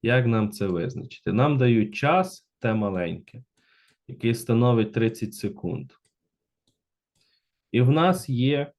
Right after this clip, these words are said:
тільки що ми в пунктику Б знайшли частоту коливань шість герц. Маючи частоту і оцей от час, ми можемо визначити кількість коливань. Зазначення частоти коливань ню —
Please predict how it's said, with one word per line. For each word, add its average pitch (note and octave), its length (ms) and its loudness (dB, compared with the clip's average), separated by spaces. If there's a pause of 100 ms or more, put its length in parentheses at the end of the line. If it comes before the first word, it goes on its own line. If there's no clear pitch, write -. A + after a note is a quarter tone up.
(160)
тільки B2 380 -2
що C3 340 0
ми A#2 120 2
в A2 100 -8
пунктику G#2+ 520 -6
Б A#2+ 260 2
знайшли A2 480 -2
частоту A2 720 -4
коливань A#2 720 -2
шість G2+ 460 -4
герц. F2+ 480 -8 (520)
Маючи A#2+ 440 2
частоту A2+ 600 -4
і G#2 60 0
оцей G#2 320 -4
от A2 200 -4
час, F3 360 -4
ми A#2 200 -2
можемо A#2 480 -2
визначити G#2+ 580 -8
кількість G#2 440 -4
коливань. F#2+ 600 -4 (540)
Зазначення A#2 760 0
частоти A#2+ 600 -4
коливань G2 680 -4
ню — G#2+ 300 -2